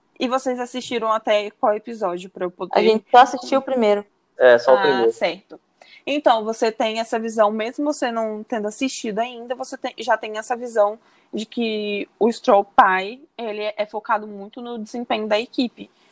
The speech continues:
Speaker 2: Sim.
Speaker 1: Então, se o filho, no ano passado mesmo, quando teve aquela questão quem iria sair pro Vettel entrar na Aston Martin, eu disse que o Lance Stroll poderia sair, porque o pai dele poderia enxergar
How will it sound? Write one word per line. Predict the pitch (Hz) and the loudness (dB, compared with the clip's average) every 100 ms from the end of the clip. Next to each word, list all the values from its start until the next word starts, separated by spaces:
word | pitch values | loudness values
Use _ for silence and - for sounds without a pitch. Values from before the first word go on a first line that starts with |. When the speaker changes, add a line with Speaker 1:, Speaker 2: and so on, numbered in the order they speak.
| _ _ | _ _
Speaker 2:
Sim. | - 226 | 0 2
Speaker 1:
Então, | 208 214 208 | 4 4 2
se | 233 - - 262 | -4 -16 -6 -4
o | |
filho, | 254 - 233 208 - | -4 -6 -6 -8 -8
no | 226 226 | -6 0
ano | 220 233 | -2 0
passado | 277 277 226 202 | -2 0 -2 -2
mesmo, | 202 196 190 226 220 | -6 -8 -8 -12 -10
quando | 202 196 190 | -10 -8 -10
teve | 196 185 196 185 | -10 -8 -6 -6
aquela | 190 190 | -4 -6
questão | 190 190 190 196 185 | -4 -8 -4 -4 -4
quem | - 208 240 214 | -8 -14 -12 -14
iria | 190 190 190 | -8 -4 -4
sair | - - 220 190 | -4 2 2 2
pro | 185 220 | -2 -6
Vettel | 202 202 185 196 | -2 -2 -2 -6
entrar | 185 196 196 185 | -10 -6 -4 -4
na | 185 | -4
Aston | 185 - | -4 -4
Martin, | 208 202 214 - - _ _ _ - | -2 -2 -4 -8 -20 _ _ _ -2
eu | 254 | -2
disse | 240 233 226 - 370 | -2 -6 -8 -4 -6
que | - 277 226 220 _ - | -4 -6 -6 -10 _ -2
o | 240 226 196 208 - | -2 -2 -6 -12 -4
Lance | 220 208 208 240 | 0 0 -2 -8
Stroll | - 277 214 214 339 _ _ _ _ - | -4 4 4 4 0 _ _ _ _ 0
poderia | 240 262 254 | 2 2 -2
sair, | 277 - 349 277 | -4 -2 -2 -4
porque | - 254 254 | -6 -6 -4
o | 240 | -6
pai | 240 247 247 | 2 2 2
dele | 214 208 208 226 359 _ _ _ | -4 -4 -4 -8 -14 _ _ _
poderia | 269 202 185 | -4 -4 -6
enxergar | 202 - 262 247 208 180 233 | -10 -8 -6 -2 0 0 -2